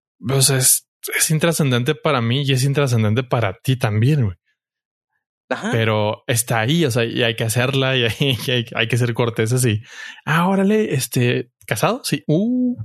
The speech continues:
Speaker 1: muy bien".
Speaker 2: <laughs> Pues sí, ¿qué le
Speaker 1: ¿Hijos?
Speaker 2: vas a decir,
Speaker 1: Sí.
Speaker 2: va?
Speaker 1: Sí, güey, pues, <laughs> o sea, no hay manera de que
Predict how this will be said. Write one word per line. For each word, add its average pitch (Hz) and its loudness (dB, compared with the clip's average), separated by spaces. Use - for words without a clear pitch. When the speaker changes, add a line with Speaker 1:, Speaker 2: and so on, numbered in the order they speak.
Speaker 1:
muy 127 2
bien". 113 0
Speaker 2:
<laughs> - -4
Pues 139 0
sí, 196 -2
¿qué 190 -2
le - 0
Speaker 1:
¿Hijos? 196 2
Speaker 2:
vas - -2
a 180 0
decir, 165 0
Speaker 1:
Sí. 190 0
Speaker 2:
va? 180 -2
Speaker 1:
Sí, 135 0
güey, 151 2
pues, 165 2
<laughs> - -
o 190 0
sea, 185 -2
no 160 2
hay 180 2
manera 196 2
de 175 0
que 127 0